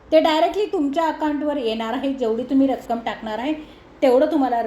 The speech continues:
अ, कर्ज हे मिळणार आहे. तर तुम्हाला आता आर्थिक अडचणीमध्ये अजिबात घाबरून जायचं नाही.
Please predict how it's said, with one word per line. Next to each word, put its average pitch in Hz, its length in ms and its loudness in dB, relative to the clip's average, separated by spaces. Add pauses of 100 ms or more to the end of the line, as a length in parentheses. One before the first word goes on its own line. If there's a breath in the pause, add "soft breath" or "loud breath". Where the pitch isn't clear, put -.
(280)
अ, 208 400 -2
कर्ज 233 380 0
हे 302 180 2
मिळणार 220 400 -2
आहे. 160 220 -12 (960 loud breath)
तर 349 160 4 (100)
तुम्हाला 381 320 0
आता 339 360 -6 (180)
आर्थिक 285 380 -6
अडचणीमध्ये 277 560 0
अजिबात 240 680 -4
घाबरून 254 380 2
जायचं 226 320 -4
नाही. 254 220 -2